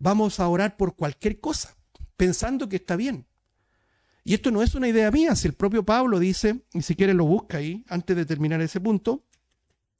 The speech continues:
mire lo que dice el capítulo ocho, capítulo ocho de Romanos, versículo, eh, veintiséis. Mire lo que dice.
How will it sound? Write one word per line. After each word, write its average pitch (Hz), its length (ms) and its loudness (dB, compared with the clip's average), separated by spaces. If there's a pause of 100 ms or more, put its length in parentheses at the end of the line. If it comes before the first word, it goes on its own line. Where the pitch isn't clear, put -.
(100)
mire 160 200 2
lo 202 100 4
que 175 80 2
dice 185 240 4
el 170 60 -2
capítulo 170 440 2
ocho, 196 440 0 (800)
capítulo 185 580 2
ocho 240 280 2
de 220 120 4
Romanos, 190 500 4
versículo, 214 840 2
eh, 175 340 4
veintiséis. 190 600 2
Mire 196 220 4
lo 254 120 4
que 226 120 2
dice. 226 380 0